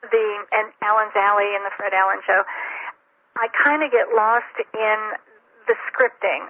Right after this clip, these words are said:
It, it's, it's not spontaneous. It's artificial.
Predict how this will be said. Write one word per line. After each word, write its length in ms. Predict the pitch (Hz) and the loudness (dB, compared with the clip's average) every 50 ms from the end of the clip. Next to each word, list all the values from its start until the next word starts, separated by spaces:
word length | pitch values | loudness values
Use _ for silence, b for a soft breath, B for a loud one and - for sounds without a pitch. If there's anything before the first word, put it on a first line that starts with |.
| - | -4
It, 240 | - - 208 - - _ - | -2 0 0 -2 -4 _ -6
it's, 280 | - 202 202 - - - - - - - - _ _ _ _ _ - | -4 -4 -4 -4 -8 -20 -20 -20 -20 -20 -20 _ _ _ _ _ -2
it's 220 | - - - - - | -2 -2 -2 -2 0
not 200 | 226 233 240 247 - | 2 2 2 2 0
spontaneous. 680 | - - 226 220 - 240 233 214 214 208 214 208 202 - - | -6 -8 -8 -6 -4 -4 -4 -4 -4 -4 -2 -2 -2 -2 -2
It's 200 | 214 - - - - - - - | -4 -4 -4 -16 -18 -18 -12 -6
artificial. 840 | 202 208 208 208 202 - - 202 196 - - 202 196 190 196 196 196 | -2 -2 0 0 0 -2 -2 -4 -4 2 4 4 4 6 4 2 0